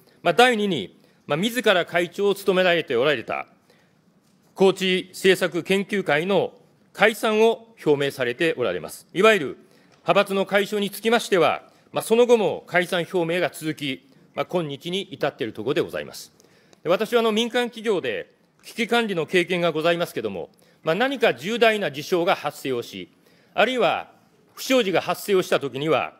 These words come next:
まず、まあ、一体どういうことが発生をしたのか、まあ、事実の解明。で、続きまして、このような事象が発生した原因は一体何だったのか、原因の究明。まあ、そして、二度とこのような事象が発生をしないよ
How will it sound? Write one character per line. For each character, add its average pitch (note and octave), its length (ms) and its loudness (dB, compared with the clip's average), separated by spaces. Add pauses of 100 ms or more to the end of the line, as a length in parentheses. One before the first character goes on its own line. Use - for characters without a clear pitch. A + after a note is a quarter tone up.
ま G#3 220 2
ず、 G3+ 260 -8 (440)
ま - 60 2
あ、 - 20 4
一 G#3 120 0
体 B3+ 360 0
ど C4+ 140 -2
う D4 80 0
い C4+ 40 0
う A#3+ 80 -2
こ F#3 100 -4
と G3 120 0
が G3 100 4
発 - 220 -6
生 F#3 160 0
を - 80 2
し - 100 -8
た E3+ 100 2
の B2+ 120 -4
か、 C2+ 200 -12 (380)
ま E3+ 100 4
あ、 D#3+ 40 0
事 F#3 120 -4
実 F#3+ 260 -4
の B2 120 -4
解 C#3 300 -4
明。 A#2+ 220 -2 (540)
で、 F3 120 0
続 B3+ 180 -6
き C4 100 -6
ま C4+ 120 2
し - 100 -14
て、 B2 320 -4 (280)
こ G3+ 120 -6
の A#3+ 80 0
よ C4+ 160 0
う - 40 0
な A3+ 100 0
事 F3 100 -12
象 G3+ 200 -4
が F3 100 -4
発 G3+ 180 -6
生 A3+ 160 -6
し - 120 -14
た D#3+ 120 -4
原 C3+ 200 -4
因 C4+ 180 -6
は B3+ 100 -2
一 A#3+ 140 -6
体 A3+ 180 0
何 A3+ 220 0
だ A3 80 2
っ - 100 -6
た C#3 80 -4
の G2+ 100 -8
か、 C#2+ 220 -12 (180)
原 F#3+ 180 4
因 F#3+ 120 -2
の E3+ 100 -2
究 D#3+ 200 -4
明。 B2+ 220 0 (380)
ま - 80 0
あ、 - 40 0
そ B3 120 0
し - 120 -6
て、 B3+ 240 6 (420)
二 E3+ 140 -6
度 C#4+ 120 0
と A#3+ 120 -2
こ G#3 120 -4
の A3 100 4
よ A3+ 100 4
う G#3 40 0
な E3 120 0
事 C#3+ 100 -14
象 F#3+ 200 0
が E3+ 80 0
発 - 260 -8
生 A#3 140 -2
を A3 80 2
し - 120 -6
な A#3 140 4
い D#3+ 100 -4
よ A#2+ 220 -2